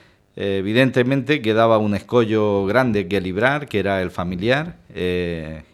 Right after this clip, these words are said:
inmediatamente, pues, lo puse en conocimiento de, de mis hijas y de, y de, y de mi mujer. Eh, con-, convoqué al cónclave familiar <laughs> y bueno, y,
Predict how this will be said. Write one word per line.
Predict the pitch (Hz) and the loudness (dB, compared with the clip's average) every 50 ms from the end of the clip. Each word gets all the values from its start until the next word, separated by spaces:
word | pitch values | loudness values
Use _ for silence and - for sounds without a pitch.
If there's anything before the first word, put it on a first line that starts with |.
| - | -14
inmediatamente, | - 98 98 95 98 95 95 104 110 104 87 104 101 104 113 113 101 - - 104 101 98 | -8 -6 -4 -4 -2 -2 2 2 2 2 2 0 0 0 -2 -4 -4 -4 -4 -2 -2 -2
pues, | 85 82 95 95 92 87 | -4 -6 -6 -4 -4 -4
lo | 85 87 78 | -6 -8 -8
puse | 85 101 95 - 101 | -8 -8 -8 -6 -8
en | 92 82 | -8 -6
conocimiento | 95 90 90 87 - 90 87 113 127 120 92 - 95 90 | -8 -8 -8 -8 -8 -8 -6 -6 -6 -6 -6 -6 -6 -4
de, | 90 90 85 85 82 80 | -4 -4 -4 -4 -4 -4
de | 80 90 85 | -6 -6 -6
mis | 80 82 98 117 113 | -6 -4 -4 -4 -4
hijas | 113 - 95 92 95 90 85 87 | -4 -6 -6 -6 -6 -6 -8 -8
y | 92 85 85 | -10 -10 -8
de, | 85 87 87 87 85 85 82 80 80 76 80 85 - _ _ - - - - - - _ - - | -6 -6 -4 -4 -4 -4 -4 -6 -8 -10 -12 -16 -18 _ _ -20 -20 -20 -20 -20 -20 _ -20 -10
y | 92 104 101 | -6 -4 -4
de, | 95 92 95 92 92 92 90 85 85 87 85 82 82 80 78 80 78 - - - - 69 69 - - - - - | -2 0 0 0 0 0 0 -2 -2 -2 -4 -4 -4 -6 -8 -10 -12 -12 -14 -14 -14 -14 -14 -14 -16 -18 -16 -10
y | - 110 98 | -8 -4 -2
de | 98 98 | -2 -2
mi | 98 98 92 | -2 -2 -4
mujer. | 90 80 - - 117 131 151 175 131 - _ | -4 -6 -4 0 0 0 0 -2 -8 -14 _
Eh, | - - - 85 80 80 80 82 78 76 76 - _ _ | -16 -10 -8 -6 -6 -6 -6 -8 -10 -12 -16 -18 _ _
con-, | - 104 98 95 87 87 - - _ | -2 -2 -2 -2 -4 -8 -12 -20 _
convoqué | - 98 90 90 90 90 85 87 104 110 107 101 | -8 -6 -4 -4 -4 -6 -4 -2 -2 0 2 2
al | 101 95 92 90 90 85 | 0 0 -2 -4 -6 -8
cónclave | - - 117 120 113 92 104 98 98 95 101 98 | -6 -2 -2 -2 0 0 0 -2 0 0 -2 -2
familiar | - 110 101 101 101 98 113 123 131 143 147 175 135 113 117 113 104 - | -2 -2 -2 -2 -2 0 2 2 2 2 0 -2 -4 -2 0 -2 0 0
<laughs> | 123 113 - - - 110 | -2 -4 -2 -4 -8 -8
y | 98 120 120 117 | -2 2 2 4
bueno, | 107 107 110 107 101 107 110 107 90 | 4 4 4 4 2 0 -2 -2 -2
y, | 80 92 101 95 92 90 85 85 80 76 | -2 -2 0 2 2 0 0 -2 -4 -8